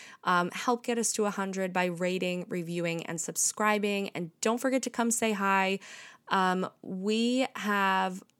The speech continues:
almost, I mentioned this before, eight hundred members in our group, and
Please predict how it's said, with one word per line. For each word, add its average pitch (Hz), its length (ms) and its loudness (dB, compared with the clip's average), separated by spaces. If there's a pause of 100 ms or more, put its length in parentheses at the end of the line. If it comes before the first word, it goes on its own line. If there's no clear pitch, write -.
(180)
almost, 196 680 2
I 190 100 0
mentioned 190 360 -2
this 180 140 -4
before, 190 400 -4
eight 190 160 -4
hundred 185 320 -6
members 180 480 -2
in 180 120 -6
our 170 140 -2
group, 175 480 -4 (500)
and 180 760 2